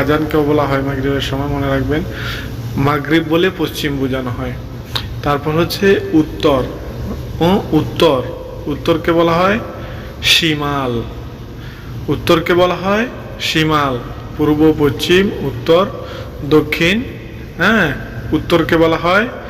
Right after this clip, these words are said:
শিমাল। এবং দক্ষিণ, দক্ষিণকে বলা হয় জুনুব, দক্ষিণকে কি বলা হয়? জুনুব। এইসব শব্দগুলো যখন আপনার আয়ত্তে নিতে পারবেন, তখন আপনি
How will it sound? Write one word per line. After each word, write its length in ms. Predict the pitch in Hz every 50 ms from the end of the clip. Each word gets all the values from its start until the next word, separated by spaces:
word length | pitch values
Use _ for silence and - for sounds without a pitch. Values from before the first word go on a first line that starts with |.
| - - - - - - -
শিমাল। 760 | - - 160 160 160 160 156 151 151 156 156 151 143 143 135 127 123 120 - - 139 139
এবং 240 | 135 139 147 156 175 196 226 - - - - - - - 143 139 151
দক্ষিণ, 440 | 170 170 - - - 170 165 156 160 190 220 - - - - - - - - - - - - - 165 160 143
দক্ষিণকে 480 | 170 175 170 - - 185 185 185 185 202
বলা 260 | 185 190 190 190 185 170 180
হয় 300 | 185 175 170 180 196 214 233 - - - - - - - - - - - - - - - 143
জুনুব, 480 | 135 156 160 165 175 175 175 160 - - - - - - - - - - - - - - - 151
দক্ষিণকে 440 | 151 151 - - 165 160 156 160 165
কি 120 | 170 180 175
বলা 180 | 180 180 180 185
হয়? 160 | 208 220 240 269 - - - - - - - - - 180 147
জুনুব। 520 | 123 165 165 165 175 180 180 175 165 139 - - - - - - -
এইসব 260 | 160 147 - 175 170 165
শব্দগুলো 520 | - - 170 170 165 180 170 165 165 170 160
যখন 260 | 160 165 160 160 156 156
আপনার 280 | 151 127 - 156 151 -
আয়ত্তে 400 | - - 139 139 127 120 - 156
নিতে 260 | 147 151 151 151 170
পারবেন, 380 | 156 165 165 156 147 156 160 175 226 - - - - - - - - - - - - - - - - - - - - - - - - - - - - - - - - - - - - -
তখন 260 | 165 156 156 - 175 165
আপনি 260 | 160 156 160 165 170